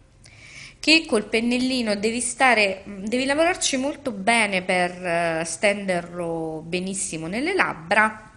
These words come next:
Rullo di tamburi, do un quattro e mezzo, un quattro e mezzo, perché realmente penso che sia chiacchieratissima, ma che non ne valga la pena.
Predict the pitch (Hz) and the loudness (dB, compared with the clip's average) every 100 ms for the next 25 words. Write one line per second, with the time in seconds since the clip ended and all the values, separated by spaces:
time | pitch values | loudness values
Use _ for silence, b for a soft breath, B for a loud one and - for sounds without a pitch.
0 | - B B B B B B - 302 320 | -20 B B B B B B 0 0 4
1 | 403 392 302 254 240 226 220 220 220 254 | 6 8 6 4 2 4 6 6 4 2
2 | 254 330 330 254 262 247 254 247 247 - | 4 4 4 2 2 2 4 4 2 -8
3 | - - - - - - - - - - | -20 -20 -18 -18 -18 -20 -20 -20 -20 -20
4 | - _ - - - - 226 269 269 220 | -20 _ -20 -20 -20 -8 6 6 6 2
5 | 190 208 175 160 143 151 165 175 - - | 2 -2 -4 -4 -4 -4 -6 -6 -8 -20
6 | - - - - - - - - - - | -20 -20 -20 -20 -20 -20 -20 -20 -20 -20
7 | - 233 220 160 - 165 151 139 156 170 | -8 -6 -2 -4 -4 -8 -6 -8 -8 -10
8 | - 196 - 175 - - - - - - | -8 -8 2 2 2 -12 -20 -20 -20 -20
9 | - - - - - - - - 196 240 | -20 -20 -20 -20 -20 -20 -20 -12 -2 0
10 | 269 165 147 165 - 185 185 - - - | 2 0 0 -4 0 0 0 -14 -20 -20
11 | - - - - - - - - - _ | -20 -20 -20 -20 -20 -20 -20 -20 -20 _
12 | - 214 - 170 - 220 170 - 196 220 | 2 2 0 -4 -2 -2 -2 -6 -8 -6
13 | 240 196 165 - 175 160 170 - 190 180 | -6 -6 -8 -6 -6 -6 -8 -8 -8 -6
14 | 170 170 160 160 160 151 147 147 131 135 | -6 -6 -6 -8 -8 -8 -8 -10 -12 -12